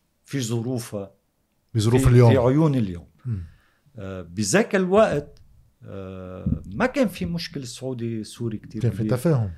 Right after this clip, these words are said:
Speaker 1: يعني بس لنذكر بعضنا، كان الجيش السوري مشارك مع الجيش الأمريكي بتحرير
Speaker 2: مم.
Speaker 1: الكويت، بالخليج يعني.
Speaker 2: مم.
Speaker 1: إنه، إنه
Speaker 2: تمامًا.
Speaker 1: إنه كان ال-، الحرب الباردة خلصت.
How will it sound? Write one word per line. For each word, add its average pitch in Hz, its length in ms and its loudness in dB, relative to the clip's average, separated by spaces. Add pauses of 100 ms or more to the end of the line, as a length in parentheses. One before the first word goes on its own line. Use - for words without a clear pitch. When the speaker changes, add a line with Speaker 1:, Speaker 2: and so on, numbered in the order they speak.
(140)
Speaker 1:
يعني 98 200 -8
بس 185 260 2
لنذكر 170 560 0
بعضنا، 160 460 2
كان - 200 -2
الجيش 131 420 -4
السوري 185 300 -2
مشارك 175 460 -2
مع 147 120 -4
الجيش 147 340 -6
الأمريكي 160 580 -4
بتحرير 139 1300 -6
Speaker 2:
مم. 120 60 -2
Speaker 1:
الكويت، 226 580 4 (720)
بالخليج 165 720 2
يعني. 143 360 -2
Speaker 2:
مم. 131 260 -4 (240)
Speaker 1:
إنه، 90 360 -8 (1080)
إنه 92 160 -10
Speaker 2:
تمامًا. 123 580 0
Speaker 1:
إنه 107 180 -4
كان 143 240 0
ال-، 131 260 0
الحرب 117 500 0
الباردة 180 460 4
خلصت. 175 640 -2